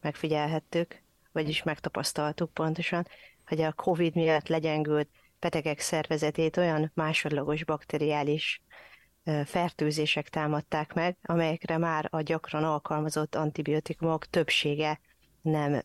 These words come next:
ö, működött, nem volt hatásos. Emiatt már gyakorlatilag olyan szerekhez kellett nyúlniuk, amiket eddig vi-, eddig, amiknek ezek a, a használatát ed-, eddig visszafogták. Pont azért, hogy megakadályozzák, hogy ellen rezisztens baktériumok legyen.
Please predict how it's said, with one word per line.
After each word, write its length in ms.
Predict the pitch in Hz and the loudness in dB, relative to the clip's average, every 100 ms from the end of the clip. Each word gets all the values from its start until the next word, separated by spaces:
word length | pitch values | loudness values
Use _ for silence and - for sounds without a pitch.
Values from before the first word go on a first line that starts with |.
| - | -2
ö, 460 | 151 151 147 139 | -2 0 2 2
működött, 800 | 143 143 - 147 135 120 147 - - - - | 2 0 0 -2 -2 -2 -6 -6 -12 -18 -8
nem 160 | - 156 | 0 0
volt 220 | 143 143 | 2 0
hatásos. 760 | - 147 151 151 - 135 - - - - | 0 -2 0 0 0 0 -2 -4 -10 0
Emiatt 400 | 175 175 175 180 | 2 4 2 2
már 140 | 175 | 0
gyakorlatilag 520 | 160 156 185 165 175 | 0 -2 -2 0 0
olyan 120 | 165 | 0
szerekhez 580 | 147 - 151 143 - 143 | 0 -2 -2 -2 -4 -4
kellett 380 | - 165 147 147 | -2 0 0 2
nyúlniuk, 600 | 175 160 147 147 160 160 - - - - - | 2 4 4 4 2 0 -10 -20 -20 -20 -6
amiket 480 | 156 156 151 156 156 - | 0 2 2 0 -2 -2
eddig 280 | 170 151 147 | -4 -2 0
vi-, 160 | 180 - | 0 0
eddig, 340 | 165 151 156 | -2 0 0
amiknek 380 | - 170 156 160 | 2 0 0 -2
ezek 220 | 160 160 | -2 -2
a, 260 | 165 156 - | -2 -4 -6
a 80 | 170 | -2
használatát 720 | 185 180 156 147 151 156 156 | -2 0 0 0 0 0 0
ed-, 140 | 156 - _ | -2 -4 _
eddig 280 | 151 151 151 | -4 -2 -2
visszafogták. 1080 | - 196 - 139 135 - 147 135 - - - | 0 2 2 0 -2 -2 -2 -2 -6 -16 -14
Pont 320 | - 190 170 151 | -2 2 2 2
azért, 460 | 143 156 185 - - | 0 2 0 -2 -4
hogy 120 | 180 | 0
megakadályozzák, 840 | 175 151 156 156 160 170 170 165 | 2 2 0 2 2 2 2 0
hogy 100 | 165 | 0
ellen 300 | 160 160 160 | 2 4 2
rezisztens 540 | 160 156 151 - 151 - | 2 0 -2 -2 -2 0
baktériumok 500 | 147 - 151 139 147 | -2 0 0 2 2
legyen. 300 | 143 135 | 0 0